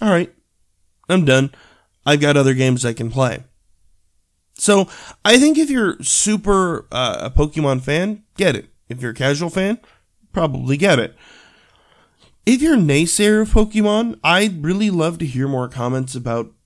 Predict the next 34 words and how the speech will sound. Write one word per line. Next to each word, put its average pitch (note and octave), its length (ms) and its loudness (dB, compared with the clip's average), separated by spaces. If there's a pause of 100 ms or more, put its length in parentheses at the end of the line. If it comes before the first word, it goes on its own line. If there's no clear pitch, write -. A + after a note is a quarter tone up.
(160)
why C3 840 -4
you C#3+ 420 -12
don't C3+ 400 -4 (240)
agree C3+ 520 -2
with A2+ 300 -4
this - 600 -10
expansion C3 840 -4
pass. - 540 -14 (300)
'Cause F3+ 120 -4
that's A#3 200 0
the C#3 100 -4
biggest A2 440 -4
controversial G2 720 -12
thing, E2 200 -16
is - 200 -16
the G2+ 120 -12
expansion G#2+ 880 -10
pass. F2+ 560 -14 (1080)
Because F3 640 0 (120)
no E3 280 6
one A#2+ 240 4
really A#2 220 -4
was A2+ 160 -10
complaining A2 480 -6
Mystery G#2 340 -12
Dungeon G2+ 360 -14
was - 120 -16
coming G#2 280 -12
out. - 200 -20
No C#3 160 6
one. - 280 -4 (100)
Everybody C3 400 0
was A2+ 140 -4
like, A2+ 120 -10